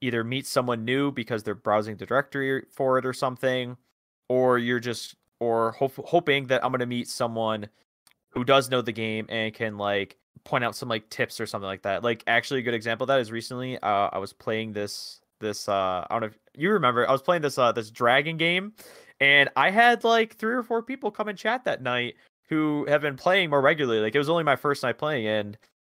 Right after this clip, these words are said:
and yeah, they were helping me out, giving me tips and tricks, and, and that to me is, like, is, is a great streamer experience right there. So,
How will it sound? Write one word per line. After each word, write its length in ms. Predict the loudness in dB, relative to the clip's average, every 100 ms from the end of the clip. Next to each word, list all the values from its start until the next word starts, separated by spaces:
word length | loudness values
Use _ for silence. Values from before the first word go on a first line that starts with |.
| -4
and 120 | 2
yeah, 100 | 4
they 100 | 6 4
were 100 | 4
helping 320 | 2 0 -4
me 80 | 0
out, 160 | 0
giving 200 | 0 -6
me 100 | -8 -4
tips 280 | -6 -6
and 80 | -8
tricks, 280 | -4 -4 -2
and, 140 | -4
and 200 | -2 -2 2
that 240 | 2 0
to 120 | -4
me 120 | -4 -4
is, 140 | 0
like, 340 | 4 4 4 0
is, 280 | -6 -6
is 220 | -6 -8 -8
a 40 |
great 280 | -2 0 0
streamer 440 | -4 -4 -2 -2
experience 560 | -2 -6 -6 -4 -4 -4
right 200 | -6 -4
there. 240 | -4 -4
So, 500 | -4 -2 0 0 -2